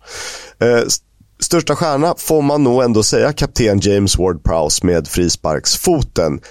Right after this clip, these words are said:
som ju dock lär lämna. Även om han är en trotjänare så, eh, kan han säkert vraka och välja bland ganska många trevliga klubbar,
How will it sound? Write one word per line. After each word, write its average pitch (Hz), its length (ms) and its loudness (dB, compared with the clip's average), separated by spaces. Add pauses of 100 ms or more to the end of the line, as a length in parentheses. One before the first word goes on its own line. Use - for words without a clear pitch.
som 127 320 2
ju 117 60 4
dock 110 240 0
lär 113 360 2
lämna. 104 560 2
Även 107 320 0
om 120 120 0
han 113 180 0
är 101 200 2
en 101 120 2
trotjänare 107 760 2
så, 92 260 0 (560)
eh, 73 300 -2 (100)
kan 107 200 0
han 101 80 2
säkert 107 340 -2
vraka 104 380 0
och 98 60 0
välja 95 260 2
bland 92 340 0
ganska 101 260 0
många 104 240 2
trevliga 101 320 0
klubbar, 85 500 -2